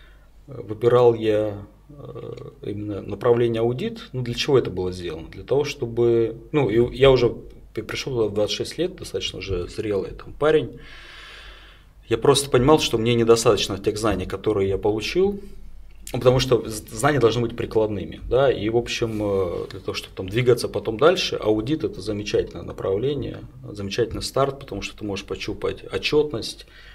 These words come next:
можешь, э, там, построить свой первый кэшфлоу, вообще понять, э, э, как что работает там на предприятии. Вот. Но так случилось, что я поехал в одну из командировок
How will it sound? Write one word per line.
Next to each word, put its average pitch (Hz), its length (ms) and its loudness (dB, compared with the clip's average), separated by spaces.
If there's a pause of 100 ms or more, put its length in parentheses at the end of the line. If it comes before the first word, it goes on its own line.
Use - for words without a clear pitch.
(220)
можешь, 98 420 -6
э, - 480 -14
там, 90 400 -12
построить 107 380 2
свой - 180 -6
первый 95 360 0
кэшфлоу, 135 600 2
вообще 113 300 0
понять, 117 520 2
э, - 420 -4 (540)
э, 101 320 -8
как 120 200 2
что 101 240 0
работает 101 480 2
там 92 160 -4
на 95 80 -8
предприятии. 135 920 2 (480)
Вот. 110 540 2
Но 131 80 -2
так 156 160 6
случилось, 165 420 2
что 98 180 0
я 120 80 8
поехал 131 420 4
в 113 40 8
одну 117 160 2
из 117 120 -4
командировок 123 800 6